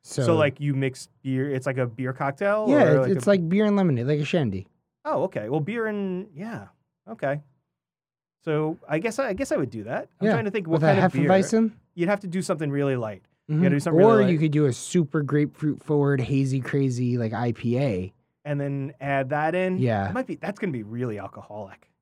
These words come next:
Speaker 2: That, that, I mean, not that there's bad with that. The vanilla, the vanilla also comes out a lot too, so you gotta think of the vanilla
Speaker 1: Yeah.
Speaker 2: profile that
Speaker 1: But
Speaker 2: goes
Speaker 1: I,
Speaker 2: along
Speaker 1: I
Speaker 2: with
Speaker 1: don't
Speaker 2: that.
Speaker 1: think you're adding, like,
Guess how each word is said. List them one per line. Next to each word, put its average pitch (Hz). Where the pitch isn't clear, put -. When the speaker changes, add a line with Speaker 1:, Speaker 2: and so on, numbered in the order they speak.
Speaker 2:
That, 147
that, 147
I 135
mean, 139
not 160
that 151
there's 113
bad 117
with 98
that. 95
The 165
vanilla, 180
the 147
vanilla 170
also 135
comes 107
out 104
a 101
lot 98
too, 117
so 110
you 107
gotta 110
think 107
of 104
the 107
vanilla 104
Speaker 1:
Yeah. 95
Speaker 2:
profile 113
that 110
Speaker 1:
But 208
Speaker 2:
goes 202
Speaker 1:
I, 202
Speaker 2:
along 196
Speaker 1:
I -
Speaker 2:
with 202
Speaker 1:
don't 196
Speaker 2:
that. 170
Speaker 1:
think 170
you're 151
adding, 135
like, 107